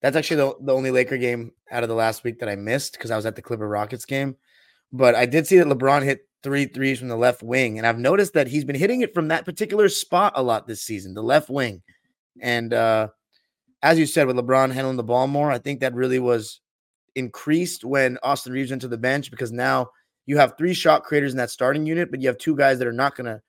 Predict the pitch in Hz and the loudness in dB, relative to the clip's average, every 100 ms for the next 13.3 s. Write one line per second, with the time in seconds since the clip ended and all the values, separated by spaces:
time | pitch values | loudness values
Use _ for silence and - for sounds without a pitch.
0 | _ - 127 107 113 110 110 120 - 120 | _ -2 0 0 -2 -8 -6 -8 -4 -4
1 | 110 _ _ _ _ 156 139 127 123 117 | -4 _ _ _ _ 2 4 4 2 -2
2 | 110 107 98 95 104 101 117 113 110 107 | -4 -2 -4 -4 -8 -4 -2 -2 -4 -6
3 | 104 101 _ _ _ - 117 107 110 143 | -8 -12 _ _ _ -2 0 0 0 0
4 | 151 - 117 104 - _ _ - 165 156 | 0 0 0 -2 -8 _ _ -2 2 2
5 | - 147 143 127 123 117 - - 117 139 | 0 0 0 2 2 -2 -6 -14 -6 -4
6 | 151 151 147 135 123 123 165 226 202 - | -2 2 2 2 0 0 0 -2 -4 -12
7 | _ _ 143 147 135 127 131 123 117 - | _ _ 0 2 2 0 2 2 2 -4
8 | _ 120 113 113 101 90 - 107 - 127 | _ -4 -2 -2 -4 -6 -12 -14 -4 -4
9 | 117 120 120 120 117 110 120 156 143 151 | -2 -2 0 0 -2 0 2 2 0 -4
10 | 135 127 127 123 123 120 120 107 110 117 | -6 -6 -4 -4 -4 -6 -6 -6 -8 -6
11 | 131 143 143 - _ - 120 143 139 131 | 0 0 0 -4 _ -14 -8 -4 -4 -4
12 | 131 127 123 123 123 123 117 101 120 117 | -2 -2 -2 -4 -2 -2 -2 -2 -2 -2
13 | 120 127 | -4 -6